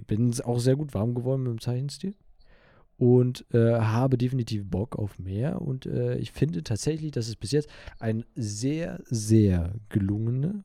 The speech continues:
Fortführung ist. Also Next Generation, zu Recht. Zu Recht auf jeden Fall. Und, ähm, ja,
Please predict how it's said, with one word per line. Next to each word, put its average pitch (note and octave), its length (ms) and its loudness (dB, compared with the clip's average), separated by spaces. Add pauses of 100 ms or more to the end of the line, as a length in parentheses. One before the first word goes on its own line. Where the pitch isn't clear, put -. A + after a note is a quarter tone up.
Fortführung C3+ 640 -2
ist. F3 160 -4
Also F#2 200 -2
Next G2+ 320 0
Generation, A2 640 0 (220)
zu G2+ 360 -6 (120)
Recht. A#2+ 380 2 (480)
Zu F#2+ 480 -8 (420)
Recht G#2 280 -2
auf D3+ 140 -2
jeden D3+ 160 0
Fall. E3 260 -2 (720)
Und, B2+ 440 6
ähm, A2 1200 0 (1300)
ja, F3 200 0